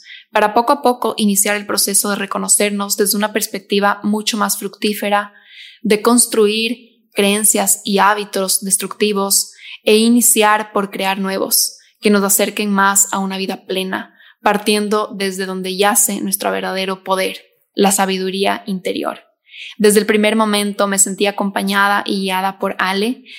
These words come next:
quien en todo momento estuvo presente para escucharnos atentamente, acompañarnos en el camino, ayudarnos con nuestras dudas e inquietudes. Ella transitó este camino con nosotras de inicio a fin,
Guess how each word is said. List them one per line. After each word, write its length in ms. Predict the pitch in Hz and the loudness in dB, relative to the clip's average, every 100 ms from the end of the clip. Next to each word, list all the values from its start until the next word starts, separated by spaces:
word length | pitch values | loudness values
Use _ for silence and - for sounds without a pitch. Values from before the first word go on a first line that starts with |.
| - | -4
quien 140 | - 214 | 4 4
en 180 | 202 208 | 4 4
todo 220 | 226 240 | 4 4
momento 460 | 226 202 196 208 208 | 2 0 -2 -2 -2
estuvo 340 | - 202 196 | -2 -4 -6
presente 720 | 196 185 240 269 269 240 - | -2 0 0 0 0 -4 -4
para 120 | - 196 | -4 -2
escucharnos 720 | - 208 - 214 220 220 - | -4 -4 -2 0 0 -2 -4
atentamente, 880 | 196 202 196 202 196 196 196 202 196 - - - | -4 -4 -2 -2 -4 -4 -6 -8 -10 -20 -18 -4
acompañarnos 1000 | 208 202 202 208 202 208 214 226 233 - | -2 2 2 2 0 0 0 0 0 0
en 60 | |
el 160 | 202 190 | -2 -2
camino, 580 | 208 196 202 202 208 208 - - - | -2 0 0 0 -2 -4 -16 -8 2
ayudarnos 640 | 208 202 202 208 214 214 | 4 4 4 2 -2 -2
con 140 | - 196 | -2 -4
nuestras 340 | 196 202 190 | -4 -6 -2
dudas 500 | 202 208 208 208 - | 0 2 0 0 -2
e 60 | 202 | -2
inquietudes. 840 | 196 185 196 196 185 202 - - - _ - _ | -4 -4 -4 -4 -2 -2 -2 -4 -12 _ -20 _
Ella 340 | 220 208 214 214 | 4 4 4 2
transitó 720 | 208 202 - 196 - 202 - | 0 0 -2 -2 0 0 0
este 240 | 202 - | -4 -6
camino 380 | 202 190 196 196 | -6 -4 -4 -6
con 160 | 196 190 | -8 -2
nosotras 640 | 196 233 240 254 254 - | 0 2 0 -4 -2 -2
de 140 | 202 190 | 0 0
inicio 420 | 190 196 - 202 | 0 -2 0 -2
a 40 | |
fin, 500 | - 214 240 294 - | -2 -2 -2 -2 -8